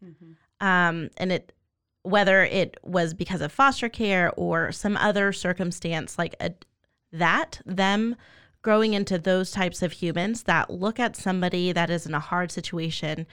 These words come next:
Speaker 2: and instead of going, "You're not a good person," going, "Oh man, what led to this?"
Speaker 1: Mm-hmm.
Speaker 2: That is, has been one of the coolest things. And I had my, I had my kids on,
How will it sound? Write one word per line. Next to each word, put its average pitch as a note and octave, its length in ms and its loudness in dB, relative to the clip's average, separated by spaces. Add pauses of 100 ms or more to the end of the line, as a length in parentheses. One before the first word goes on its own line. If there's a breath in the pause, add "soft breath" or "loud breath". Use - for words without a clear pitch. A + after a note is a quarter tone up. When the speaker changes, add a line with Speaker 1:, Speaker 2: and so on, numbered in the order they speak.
(260 loud breath)
Speaker 2:
and F3 120 -4
instead E3+ 320 -2
of E3 140 -2
going, E3 520 -2 (500)
"You're F#3 260 0
not F3 420 4
a F3+ 60 0
good E3 260 -4
person," G#3+ 520 -2 (540)
going, D#3+ 320 -2
"Oh - 200 -10 (140)
man, E3+ 380 -2 (500)
what A3 280 2
led F3+ 320 2
to D#3+ 140 -2
this?" D3 560 -4
Speaker 1:
Mm-hmm. D#3+ 160 -20 (760)
Speaker 2:
That F3+ 380 4
is, D#3 380 -4 (220)
has F3 240 -4
been F3 220 -2
one F3 120 -2
of D#3+ 140 -4
the F3 240 -6
coolest F#3 560 -4
things. D#3+ 420 -4
And D#3+ 160 -6 (680 soft breath)
I G3 60 -6
had A#3 140 2
my, F#3+ 300 2 (400)
I E3+ 40 -8
had G#3+ 120 2
my F3 120 0
kids F#3 360 0
on, D#3+ 380 2